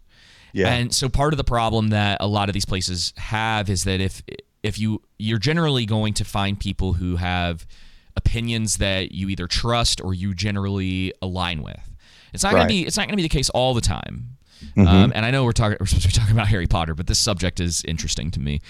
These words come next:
Speaker 2: Um, and it, it kinda, kinda comes back into it. So say you have, uh, a, a reviewer who generally, like, you see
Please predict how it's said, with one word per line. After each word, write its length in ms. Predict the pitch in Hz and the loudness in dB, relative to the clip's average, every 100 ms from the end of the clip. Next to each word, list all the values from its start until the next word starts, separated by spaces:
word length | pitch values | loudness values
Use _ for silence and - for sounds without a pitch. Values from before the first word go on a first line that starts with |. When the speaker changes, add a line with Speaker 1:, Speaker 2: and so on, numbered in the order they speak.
| - - - | -16 -18 -6
Speaker 2:
Um, 440 | 101 110 107 101 - _ _ _ _ | -2 2 2 2 -2 _ _ _ _
and 320 | 113 113 117 - | -4 -2 -2 -2
it, 140 | 143 139 | -4 -4
it 140 | - | -2
kinda, 240 | 143 107 | -2 -2
kinda 260 | - - 98 | -2 -2 0
comes 220 | 95 87 | -2 -4
back 200 | 78 76 | -6 -4
into 260 | 92 87 78 | -4 -4 -4
it. 120 | 76 - - - | -8 -12 -10 -4
So 140 | 156 | 0
say 260 | - 185 202 | 0 0 0
you 180 | 185 170 | 2 4
have, 680 | 151 156 160 143 120 110 - - - _ - _ | 4 2 0 0 -2 -4 -14 -20 -20 _ -20 _
uh, 360 | 107 110 110 110 - | 0 4 4 2 -2
a, 200 | - 110 - | -2 0 2
a 60 | |
reviewer 640 | 110 110 104 131 117 107 101 | 2 2 0 2 2 2 2
who 580 | 104 101 101 101 101 - _ _ _ _ _ _ _ - - | 4 4 2 2 0 -2 _ _ _ _ _ _ _ -18 -6
generally, 480 | 104 123 120 113 110 | -2 2 2 2 0
like, 160 | 104 | 0
you 60 | 104 | -2
see 220 | - | 0